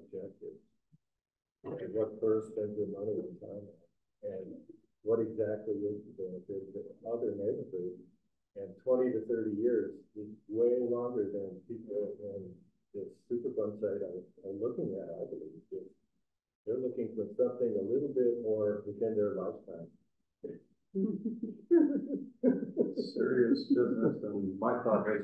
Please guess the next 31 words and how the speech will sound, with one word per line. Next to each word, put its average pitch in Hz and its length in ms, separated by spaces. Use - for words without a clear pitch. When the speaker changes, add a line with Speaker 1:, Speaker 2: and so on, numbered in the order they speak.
Speaker 2:
been, 101 600
if - 260
somebody 123 320
tells 117 240
you 107 80
it's - 80
gonna 113 160
be 107 220
twenty 120 180
or 101 180
thirty 104 300
years, 104 320
you 92 80
need 98 240
to - 80
scream 101 260
like 98 260
the 95 60
difference 90 460
and 92 100
say, 90 480
"No, 98 180
we 92 80
gotta 92 260
find 95 160
a 90 80
way 92 140
to 90 40
do 87 140
it - 160
today." 87 240